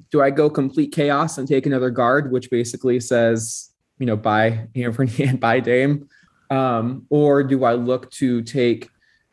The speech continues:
you know, a really good forward? So I'll, I'll give two options, but ultimately what pick I would send in.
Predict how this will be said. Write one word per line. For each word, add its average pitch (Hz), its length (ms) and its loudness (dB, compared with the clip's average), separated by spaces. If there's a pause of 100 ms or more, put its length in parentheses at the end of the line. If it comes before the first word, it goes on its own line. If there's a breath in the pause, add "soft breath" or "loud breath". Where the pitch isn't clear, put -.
(140)
you 123 80 -4
know, 117 180 0
a 123 100 2
really 113 320 0
good 107 200 -2
forward? 104 580 -4
So 117 280 2
I'll, 107 320 2
I'll 180 100 4
give 202 220 -2
two 185 200 0
options, 135 400 -2
but 127 160 -2
ultimately 127 680 -2 (400)
what 135 360 -2
pick 127 340 -2
I 120 140 2
would 120 240 0
send 113 300 0
in. 110 400 0